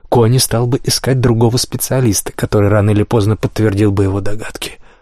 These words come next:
Согласись Билли с тем, что фотографии были обработаны, тогда началось бы расследование. Существовал риск, что к этому расследованию подключились бы более опытные специалисты, чем Билли.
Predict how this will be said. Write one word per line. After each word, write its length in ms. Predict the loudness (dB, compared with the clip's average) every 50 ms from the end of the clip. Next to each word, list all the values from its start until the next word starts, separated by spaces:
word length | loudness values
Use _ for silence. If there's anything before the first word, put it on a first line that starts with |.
| _ _ _ _ _ _ _ _ _ _ _ _ _ _ _
Согласись 600 | -2 0 0 2 4 4 4 4 2 2 2 2
Билли 240 | 4 2 4 2 2
с 100 | 0 0
тем, 220 | 0 0 0 0
что 180 | 0 0 -2 0
фотографии 680 | 0 0 0 0 0 2 2 2 2 2 2 0 2
были 340 | 2 4 4 4 4 2 2 2
обработаны, 720 | 0 0 2 2 2 2 2 2 2 2 2 2 0 2
тогда 220 | 0 0 0 0
началось 320 | 0 0 0 0 0 0 0
бы 120 | 0 0
расследование. 720 | 0 0 0 -2 -2 -2 -2 -2 -4 -6 -8 -10 -14 -18 -20 -20 -20 _ _ _ _ _ _ _ _ _ _ _ _ _ _ _ _ _ _
Существовал 580 | -6 -4 -2 -2 -2 -4 -2 0 2 2 2 2
риск, 300 | 2 0 0 -2 -4 -6 -8
что 200 | -6 -4 -4 -4
к 120 | -4 -4
этому 220 | -4 -2 -2 0 0
расследованию 600 | 0 -2 -2 -2 -2 0 2 2 2 2 0 0
подключились 600 | -4 -8 -8 -6 -6 -4 -2 0 0 0 0 0
бы 100 | 0 0
более 260 | 2 2 2 2 0
опытные 420 | 0 -2 -4 -4 -4 -2 -2 -2
специалисты, 600 | -2 -2 -2 -2 0 0 0 0 -2 -2 -4 -6 -6
чем 240 | -2 0 0 0
Билли. 380 | 0 0 -2 -4 -8 -12 -14